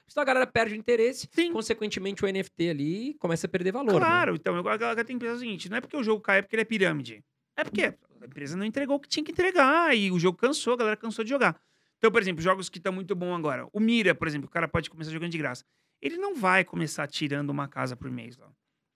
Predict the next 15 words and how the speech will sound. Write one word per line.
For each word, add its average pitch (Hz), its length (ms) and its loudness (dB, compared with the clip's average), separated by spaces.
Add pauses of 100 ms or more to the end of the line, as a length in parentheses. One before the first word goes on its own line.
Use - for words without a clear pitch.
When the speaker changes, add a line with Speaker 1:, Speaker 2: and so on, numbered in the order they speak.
Speaker 2:
Quem 208 160 -2
começa 196 420 0
hoje 165 140 -2
do 151 80 -6
zero 175 200 2
vai 196 120 -2
ser 202 140 -2
muito 180 280 0
difícil - 320 -10
ele 175 80 -8
conseguir 170 320 -8
ganhar 165 220 -2
uma 160 120 -2
grana 156 300 -2
hoje. 135 240 -8